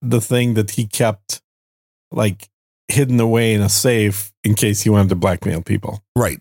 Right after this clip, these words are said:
Speaker 2: The thing you needed to have so
Speaker 1: Th-,
Speaker 2: nobody
Speaker 1: this is just
Speaker 2: killed you in
Speaker 1: travel
Speaker 2: prison.
Speaker 1: logs and shit.
Speaker 2: Uh-huh.
Speaker 1: Yeah. And I, I, the fact that Dershowitz had flown with him, like, eighty-five times.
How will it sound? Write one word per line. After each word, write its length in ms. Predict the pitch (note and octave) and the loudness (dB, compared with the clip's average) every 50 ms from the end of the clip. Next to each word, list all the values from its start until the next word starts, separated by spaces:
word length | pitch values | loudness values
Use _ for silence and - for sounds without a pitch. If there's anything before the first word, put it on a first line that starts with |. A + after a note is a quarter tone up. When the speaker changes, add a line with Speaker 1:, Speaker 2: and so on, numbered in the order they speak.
| _ | _
Speaker 2:
The 100 | - C3 | -6 -6
thing 220 | C3 - D#3+ D#3+ D3+ | -4 -4 -4 0 0
you 80 | C#3+ | 2
needed 480 | C3+ B2+ C3 C#3+ D#3 D#3+ D#3 D#3 D3 B2+ | 2 2 2 2 2 2 2 0 0 0
to 100 | D3 C3 | 0 0
have 300 | C3+ C#3 C3 C3 C3+ A#2+ | 2 2 2 0 0 0
so 140 | A2 C3 - | 2 2 2
Speaker 1:
Th-, 80 | - A2+ | 2 2
Speaker 2:
nobody 300 | A#2+ A#2+ A#2 F3+ E3 A#2+ | 0 2 2 2 2 2
Speaker 1:
this 160 | F3 D3 B2+ | 2 2 2
is 20 | A2 | 2
just 200 | B2+ C3 B2 - | 2 2 2 2
Speaker 2:
killed 200 | D3 B2+ A#2 G2 | 2 0 0 0
you 80 | A#2+ A2+ | 0 0
in 40 | G#2+ | 0
Speaker 1:
travel 160 | B2 B2 A#2 | 0 2 2
Speaker 2:
prison. 220 | A#2 A2 G2+ F#2+ E2+ | 2 2 2 0 0
Speaker 1:
logs 300 | E2+ F2 G#2 G2 - G#2 | 0 -2 -4 -4 -2 -2
and 120 | G#2 G2+ | 0 0
shit. 280 | - - A2 - - - _ _ C3+ - _ _ _ | 2 0 0 -2 -2 -6 _ _ -20 -20 _ _ _
Speaker 2:
Uh-huh. 180 | B2+ C3+ C3 C#3 | 0 0 2 2
Speaker 1:
Yeah. 200 | C#3 - - A#2+ - _ _ _ _ _ _ _ _ _ _ _ _ _ _ _ - | 0 0 -2 -6 -10 _ _ _ _ _ _ _ _ _ _ _ _ _ _ _ -2
And 240 | D3+ D3+ D3+ D3+ - - | 0 0 0 -2 -2 0
I, 200 | D#3+ F3+ F3+ E3+ | 0 0 0 0
I, 120 | E3+ F3 E3+ | 0 0 0
the 160 | D3+ D#3 F3 | 2 0 -2
fact 360 | - - G#3+ A#3+ C4+ A3 G#3 | 0 2 0 0 0 -2 -2
that 220 | - F3+ C#3+ B2+ B2 | -2 -2 -2 0 0
Dershowitz 920 | C3 C#3 D3 C#3+ - - E3 E3 E3+ F3+ F3 - - - - - - - - | 0 2 2 0 2 2 4 4 4 2 0 0 -2 0 0 -2 -4 -4 -2
had 240 | D3+ C#3 C#3+ C3 - | 0 0 0 -2 -6
flown 540 | - - D3 C#3 C#3 C#3+ D3 D3 D3 C#3+ - D#3 | -6 -2 0 2 2 2 2 2 0 0 0 0
with 160 | D3 C#3+ - | 0 0 2
him, 360 | D3+ C#3+ D3 D3 D3+ D#3 - - _ _ _ | 0 0 0 0 -2 -2 -4 -8 _ _ _
like, 240 | C3 A#2+ A2+ - - - | -4 -2 -2 -4 -4 -2
eighty-five 460 | C3 C3 C3 C3 B2 C#3+ C3 B2 A#2+ | 0 2 2 2 2 0 0 -2 -2
times. 520 | - - G#2+ G#2+ A#2 C#3+ E3 - - - | 0 0 0 2 2 2 0 -2 -4 -8